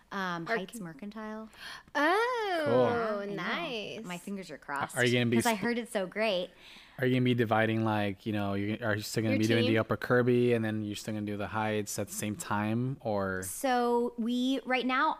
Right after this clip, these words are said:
Speaker 1: we have two farmers markets and they're both on Saturdays. The one I just applied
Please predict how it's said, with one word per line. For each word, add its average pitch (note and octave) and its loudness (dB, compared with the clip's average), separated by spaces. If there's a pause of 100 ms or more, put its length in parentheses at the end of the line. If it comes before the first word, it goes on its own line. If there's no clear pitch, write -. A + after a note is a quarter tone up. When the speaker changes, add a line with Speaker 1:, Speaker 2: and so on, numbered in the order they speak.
Speaker 1:
we A#3 2
have A3 0
two C4 -2
farmers A3 0
markets G3 -2
and G3 -2
they're F3+ -4
both F3+ -2
on G#3 -2
Saturdays. E3 -4
The G#3 -4
one F#3+ -2
I G3 -2
just G#3 -6
applied F3+ -4